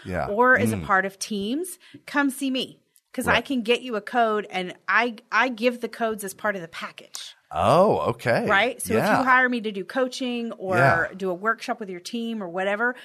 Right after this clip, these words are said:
Speaker 2: the codes for your group are included as part of the
Speaker 1: Yeah.
Speaker 2: cost. So come see me and I'll hook you up.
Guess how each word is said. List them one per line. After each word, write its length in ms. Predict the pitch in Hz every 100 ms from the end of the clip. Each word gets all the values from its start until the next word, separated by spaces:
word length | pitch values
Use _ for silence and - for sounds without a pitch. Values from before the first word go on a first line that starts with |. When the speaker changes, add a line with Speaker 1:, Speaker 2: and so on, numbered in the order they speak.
| - _
Speaker 2:
the 80 | 202
codes 540 | - 254 254 254 214
for 260 | - 220 208
your 180 | 196 190
group 380 | 196 196 190
are 180 | - 180
included 680 | 180 175 - 220 185 160 156
as 140 | 170 -
part 220 | - 165
of 40 |
the 80 | 147 -
Speaker 1:
Yeah. 220 | 117 123
Speaker 2:
cost. 200 | - - - _
So 260 | - 196 160
come 200 | - 185
see 180 | 190 180
me 200 | 170 156
and 100 | 156
I'll 220 | 139 151 _ _
hook 200 | 170 -
you 60 |
up. 100 | -